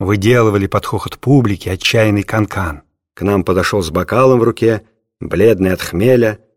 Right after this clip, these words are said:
с крупным потом на лбу, на который свисал клок его белорусских волос, Качалов, поднял бокал —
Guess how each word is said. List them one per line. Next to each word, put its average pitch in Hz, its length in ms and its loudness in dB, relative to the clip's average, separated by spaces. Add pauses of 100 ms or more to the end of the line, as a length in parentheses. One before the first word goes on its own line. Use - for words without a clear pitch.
(400)
с - 140 -14
крупным 107 440 2
потом 123 460 2
на 117 120 4
лбу, 113 460 2 (760)
на 85 80 -2
который 107 340 2
свисал 107 420 0
клок 101 360 2
его 101 180 2
белорусских 104 720 2
волос, 101 440 2 (460)
Качалов, 80 800 -6 (380)
поднял 82 360 0
бокал — 95 540 0